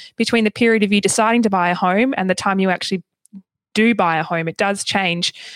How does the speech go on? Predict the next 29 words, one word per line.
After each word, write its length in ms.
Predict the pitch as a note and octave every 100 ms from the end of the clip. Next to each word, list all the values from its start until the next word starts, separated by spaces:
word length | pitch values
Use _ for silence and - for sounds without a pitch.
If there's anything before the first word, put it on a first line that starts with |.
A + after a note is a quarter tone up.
| -
week 280 | - G#3 -
on 100 | F#3
week. 400 | F3+ E3 - - -
So, 540 | - G3 F3+ F3 F3 -
um, 260 | F3+ F3
just 200 | F#3 A3+
be 80 | -
mindful 400 | G3 F3+ G3 A3+
of 140 | A3 B3
that. 180 | D4 -
And 260 | G3+ F#3+ F#3+ - - - -
education, 640 | A3+ G#3 G#3+ G3+ G3+ G3+ G3
as 200 | A#3 A#3
always, 560 | F#3+ F3+ E3+ F3+ F3 -
is, 280 | F#3+ F3+ F#3
is 200 | F3+ -
key 380 | - G3 A3+
in 100 | G3
that 180 | F#3+ -
process, 640 | - F#3+ G3 B3 D4+ - -
um, 340 | F3+ F3 F3+ G3 -
t-, 80 | - -
to 160 | F#3+
do 160 | G3 F#3
as 100 | F3+
much 160 | F3+ - _ _ -
as 100 | F3+
you 100 | F#3
can 360 | - F#3 F3+